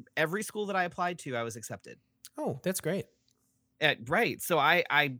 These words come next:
Speaker 1: I had my pick. I really did. I could have gone to, uh, University of Michigan, Michigan State, U of A,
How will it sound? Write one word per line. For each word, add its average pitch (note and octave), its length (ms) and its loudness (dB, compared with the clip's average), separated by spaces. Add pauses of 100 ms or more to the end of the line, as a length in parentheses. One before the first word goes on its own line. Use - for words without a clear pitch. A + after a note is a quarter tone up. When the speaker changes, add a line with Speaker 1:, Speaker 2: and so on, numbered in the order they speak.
(140)
Speaker 1:
I C#3+ 120 4
had D3 220 -2
my B2+ 240 0
pick. A3+ 280 -4
I A#2 40 0
really C#3+ 280 -2
did. C3 340 0
I A#2 100 0
could D3+ 140 -6
have B2+ 140 -2
gone B2 320 -2
to, B2+ 480 -4
uh, B2 160 0
University B2 520 -4
of C#3 60 -6
Michigan, F#3 560 -4
Michigan D3 380 -8
State, D3+ 580 -2
U A#2 220 -4
of A2 100 -6
A, D#3+ 680 4